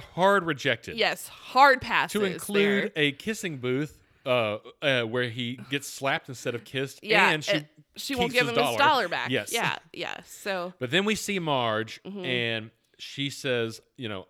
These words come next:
Speaker 1: "I'll love you for the rest of my life." So he's remembering Marge here.
Speaker 2: Yeah.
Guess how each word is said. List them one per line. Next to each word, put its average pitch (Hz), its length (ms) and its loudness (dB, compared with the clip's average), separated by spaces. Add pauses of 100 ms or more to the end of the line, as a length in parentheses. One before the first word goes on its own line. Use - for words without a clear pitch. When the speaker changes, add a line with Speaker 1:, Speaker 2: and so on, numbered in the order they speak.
Speaker 1:
"I'll 117 260 -2
love 143 220 0
you 165 120 -6
for 127 200 -10
the 98 160 -8
rest 127 380 -4
of 120 120 -10
my 117 200 -6
life." 113 360 -4
So - 140 -10
he's 110 180 -10
remembering 123 460 -6
Marge 107 340 -6
here. - 240 -14
Speaker 2:
Yeah. 175 420 0